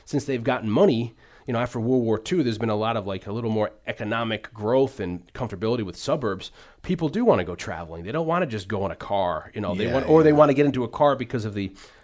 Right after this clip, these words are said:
Speaker 1: Eisenhower interstate system, and they wanna go across the country, not just an hour away.
Speaker 2: Yeah.
Speaker 1: So that these,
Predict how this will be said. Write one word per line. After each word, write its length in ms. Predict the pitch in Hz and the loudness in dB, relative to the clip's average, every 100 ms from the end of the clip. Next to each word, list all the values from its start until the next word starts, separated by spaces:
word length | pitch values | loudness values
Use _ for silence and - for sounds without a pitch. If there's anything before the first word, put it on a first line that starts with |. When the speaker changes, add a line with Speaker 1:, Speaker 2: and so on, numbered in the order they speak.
| _ - | _ -4
Speaker 1:
Eisenhower 560 | 127 123 113 117 107 104 | -2 -2 -2 0 0 2
interstate 460 | 131 165 - 98 | 2 2 0 -4
system, 320 | - 98 92 | -4 -8 -6
and 80 | 98 | -2
they 60 | 127 | 2
wanna 200 | 147 135 | 2 2
go 200 | 131 120 | 0 -4
across 400 | - - 139 - | -4 -4 -2 -4
the 100 | 156 | -8
country, 340 | - 170 - | -6 -4 -4
not 160 | 95 101 | -6 -6
just 160 | 117 | -10
an 80 | 101 | -6
hour 340 | 95 101 95 90 | -4 -2 -2 -4
away. 340 | 127 117 85 - - | -4 -6 -8 -14 -14
Speaker 2:
Yeah. 240 | 82 80 | -14 -12
Speaker 1:
So 220 | 80 123 | -2 0
that 260 | 110 123 120 | 0 -2 0
these, 480 | 123 120 113 - | 0 2 0 -4